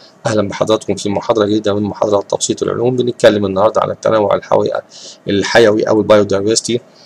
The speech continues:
في النظام البيئي، وهنشوف المعنى ده بيعني لنا إيه. ال-، الصورة اللي قدامنا دي الكرة الأرضية أهي بالشكل ده كده. لو إحنا هنبص شوية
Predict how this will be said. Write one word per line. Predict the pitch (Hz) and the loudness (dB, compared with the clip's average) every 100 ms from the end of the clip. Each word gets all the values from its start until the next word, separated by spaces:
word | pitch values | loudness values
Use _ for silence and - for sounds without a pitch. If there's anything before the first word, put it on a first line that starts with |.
| - - | -20 -12
في | - 117 110 | -4 0 0
النظام | 101 101 101 107 95 | 0 2 4 4 4
البيئي، | 95 95 120 151 151 156 _ - | -4 0 0 2 0 -4 _ -6
وهنشوف | 104 113 - 160 143 | -2 0 0 2 4
المعنى | 110 117 107 | 4 4 4
ده | 104 123 - - _ _ _ _ - - - - - - _ - - - - | 2 0 0 -12 _ _ _ _ -20 -20 -20 -20 -20 -20 _ -20 -20 -20 -4
بيعني | 110 117 95 123 | 4 6 6 4
لنا | 120 101 | 4 2
إيه. | 101 95 - - - - | 0 -10 -16 -20 -20 -2
ال-، | 101 104 104 - | 2 4 2 2
الصورة | - 180 | 4 6
اللي | 175 - | 6 6
قدامنا | 113 135 110 | 4 4 4
دي | 113 - | 2 -2
الكرة | 98 - 131 110 - 95 | -4 0 4 6 4 2
الأرضية | 95 110 107 120 92 | -2 -2 0 2 2
أهي | 110 | 0
بالشكل | 107 - 117 - | 0 0 0 0
ده | 113 | -4
كده. | 117 131 135 143 _ - _ | -2 0 0 -4 _ -20 _
لو | - 139 | 0 2
إحنا | 139 131 | 2 2
هنبص | - 120 131 143 - | 2 0 2 2 2
شوية | - - 123 135 160 | 2 4 6 6 4